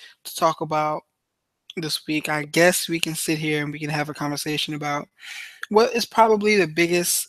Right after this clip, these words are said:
um, showcase in mixed martial arts history, as U F C two oh five is going to go off Saturday,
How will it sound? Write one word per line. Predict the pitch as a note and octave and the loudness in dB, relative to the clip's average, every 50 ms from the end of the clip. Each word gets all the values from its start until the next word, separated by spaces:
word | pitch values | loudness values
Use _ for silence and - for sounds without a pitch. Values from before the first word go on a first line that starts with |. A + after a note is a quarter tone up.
| _ F3 | _ -2
um, | D#3+ D#3 D#3 D3+ D3+ D3+ D3+ D3+ D3+ D3+ - _ | -2 0 0 -2 -2 -2 -2 -4 -6 -8 -10 _
showcase | _ - - - E3 D#3 D3 - D#3 D3+ D3 D3 - - - - - _ _ _ _ _ _ _ _ _ - - - - - - - - - _ _ | _ -4 -2 0 0 -2 -2 -2 0 0 0 0 -2 -4 -6 -8 -12 _ _ _ _ _ _ _ _ _ -20 -20 -20 -20 -20 -12 -12 -12 -12 _ _
in | - E3 D#3+ D#3 D3+ D3+ D3+ D3+ - - - _ _ | 4 6 6 8 6 6 4 2 0 -2 -4 _ _
mixed | - F3 E3+ D#3 D#3 D#3+ D#3 - - - | -8 -6 -4 -4 -4 -4 -4 -6 -6 -4
martial | D#3+ D#3 D#3 - E3 D#3+ | -2 -2 -2 -2 -2 -2
arts | D#3 D3+ - - | -2 -2 0 0
history, | D#3+ D#3 - - E3 D3+ D3 D3 C#3 | 0 0 -2 -2 -4 -6 -4 -2 0
as | D#3+ D3+ D3 C#3+ C#3+ D3 | 0 0 0 -2 -4 -6
U | D#3 D#3 D#3+ | -4 -2 -2
F | D#3+ - | 2 2
C | - - D#3+ D3+ D3+ | 2 2 2 -2 -4
two | D3+ - - E3 D#3+ | -4 -4 -2 -2 0
oh | D#3 D#3 D3+ | 0 -2 -4
five | - - D3+ C#3+ C#3+ C#3+ C#3+ C#3+ C#3+ C#3+ - _ _ - - - - _ _ _ | -2 0 0 2 2 2 2 0 -4 -10 -14 _ _ -20 -20 -20 -20 _ _ _
is | F3+ D3+ D3 D3 D3 D3 D3 D3 D3 D3 D#3 - _ _ _ _ _ _ _ _ _ _ _ _ _ _ _ _ _ _ _ _ _ _ D#3+ - | 0 2 2 4 4 2 2 0 -2 -6 -8 -12 _ _ _ _ _ _ _ _ _ _ _ _ _ _ _ _ _ _ _ _ _ _ -10 -4
going | - F#3+ G#3+ A#3 A#3 A#3+ B3 B3 A#3+ | 2 4 6 6 6 6 4 4 2
to | - A3 F3+ | -2 -6 -6
go | E3+ F3+ F3+ F#3 F#3 | 0 2 4 4 4
off | F3+ F3 E3 D#3+ D3+ D3 D3 D#3+ - - - - - _ _ _ _ _ _ _ _ _ _ _ _ - - _ _ _ _ _ _ - - - - _ | 6 8 8 8 10 8 4 2 0 -8 -16 -16 -18 _ _ _ _ _ _ _ _ _ _ _ _ -20 -20 _ _ _ _ _ _ -16 -16 -16 -16 _
Saturday, | - - - F3 E3+ D#3 D3+ D3 D3 D3 D3+ D#3+ F3+ G#3 | -10 0 4 4 6 6 4 2 2 2 2 2 0 -2